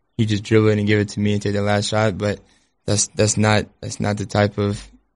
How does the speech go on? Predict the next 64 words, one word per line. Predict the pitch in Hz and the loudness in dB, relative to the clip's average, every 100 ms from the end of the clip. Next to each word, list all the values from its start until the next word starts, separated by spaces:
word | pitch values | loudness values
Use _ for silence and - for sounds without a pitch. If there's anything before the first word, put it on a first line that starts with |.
| _ - | _ -12
team | - 113 110 110 98 87 | 0 2 2 0 -2 -4
that | 107 | -4
we | 107 107 | -2 -2
have | 107 107 110 | 0 2 2
and | 101 | 0
the | |
type | 107 101 | -2 -2
of | 95 | -2
player | 107 104 | 0 0
that | 101 | 0
I | 101 | 0
wanna | 101 95 | -2 -2
be. | 104 113 | 2 2
And | 98 | 0
that's | 104 - - _ _ _ - | -6 -12 -20 _ _ _ -2
where | 104 | 0
I | 104 | 2
have | 104 | 0
to | 107 | -2
be | 104 107 | 0 2
a | 98 | 4
leader | 104 107 107 | 4 4 2
and, | 101 | 0
and | - 101 101 | -4 -4 0
go | 110 110 | 2 4
to | 104 | 4
him | 113 113 101 | 4 4 2
and | 98 | -2
just | 98 - | -6 -4
tell | 117 113 | 0 2
him, | 104 101 | 2 0
just, | 98 - - _ _ _ _ | -4 -8 -16 _ _ _ _
he's | 104 - 110 117 | -10 -6 -2 2
gonna, | 123 117 107 - | 4 4 2 -2
he's | 117 | 2
gonna | 117 | 4
make | 113 120 | 6 4
some | - 117 | 4 2
and | 107 | 4
miss | 117 - | 2 0
some. | 101 95 107 _ - | -2 -4 -8 _ -14
I | |
mean, | 104 107 | -8 -2
we | 110 | 2
all | 113 110 | 4 4
do. | 101 101 | 4 4
I've | 104 | 4
missed | 104 107 104 | 4 2 0
a | 107 | -2
lot, | 107 107 - _ _ _ _ - | 0 0 -2 _ _ _ _ -10
uh, | - 104 | -6 -4
those | 104 107 | 0 -2
type | 107 110 | 0 0
of | 107 | 0
moments. | 107 110 110 110 | 0 0 0 -4
And | 98 - _ _ _ _ - | -10 -12 _ _ _ _ -4
for | |
me, | 110 113 | 2 4
I | 107 | 2
felt | - 117 - | 4 4 4
for | 107 | -4
Cam | - 120 113 | 2 4 4
'cause | 104 101 | 0 2
he, | 143 110 - | 4 4 -2